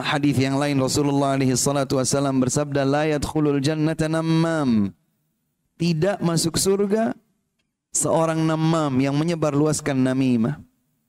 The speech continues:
Apa itu namimah? Menukilkan sebuah ungkapan, sebuah perkataan,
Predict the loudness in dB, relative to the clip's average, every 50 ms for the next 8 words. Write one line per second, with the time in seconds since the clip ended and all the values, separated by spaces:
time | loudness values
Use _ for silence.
0 | _ _ _ -8 -8 -6 -4 -2 0 0 0 0 0 0 0 0 0 0 0 0
1 | 0 2 0 0 0 -2 -4 _ _ _ _ _ _ _ _ _ _ _ _ _
2 | _ _ _ _ _ _ _ _ _ _ _ _ _ _ _ _ _ _ _ _
3 | -4 -2 0 0 0 0 0 0 0 0 0 0 -2 -2 0 0 0 0 0 2
4 | 0 2 2 0 0 0 0 -2 -2 -4 -4 -4 -2 -2 0 0 0 -2 0 0
5 | 0 0 0 -2 -4 -4 -4 -4 -4 -2 -2 -2 -2 0 -2 0 0 0 -2